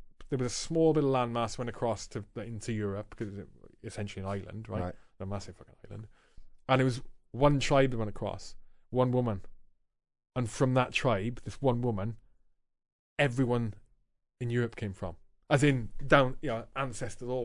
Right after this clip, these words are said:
Speaker 1: the way back.
Speaker 2: Yeah, yeah.
Speaker 1: She was the one person, so everyone goes back to one. All everyone's D N A goes back to her. One person. It wasn't, like, four or five of them. It was one. One. It's fucking awesome, mate.
Speaker 2: I mean, that's quite
Speaker 1: Well,
Speaker 2: specific,
Speaker 1: you,
Speaker 2: isn't it?
Speaker 1: well, when you look at it like that, it's like, when you look at it like that, you can say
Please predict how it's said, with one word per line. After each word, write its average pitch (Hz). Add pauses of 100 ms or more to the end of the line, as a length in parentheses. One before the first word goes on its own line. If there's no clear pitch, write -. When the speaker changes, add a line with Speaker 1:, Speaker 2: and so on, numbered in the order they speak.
Speaker 1:
the 113
way 107
back. 113
Speaker 2:
Yeah, 135
yeah. 95
Speaker 1:
She 147
was 127
the 131
one 123
person, 107 (460)
so -
everyone 139
goes 123
back 113
to 117
one. 107 (140)
All 143
everyone's 135
D 131
N 120
A 110
goes 110
back 107
to 101 (100)
her. 101 (800)
One 139
person. 113
It -
wasn't, 165
like, 156
four 160
or 127
five 127
of 92
them. 87
It 107
was 104
one. 110 (360)
One. 104
It's -
fucking 110
awesome, 95
mate. - (500)
Speaker 2:
I 107
mean, 107
that's 110
quite 104
Speaker 1:
Well, 269
Speaker 2:
specific, 143
Speaker 1:
you, 156
Speaker 2:
isn't -
it? 170
Speaker 1:
well, 151
when 139
you 156
look 170
at -
it 139
like 123
that, 110
it's 151
like, -
when 165
you 151
look 143
at -
it 123
like 120
that, 117
you 151
can 135
say 127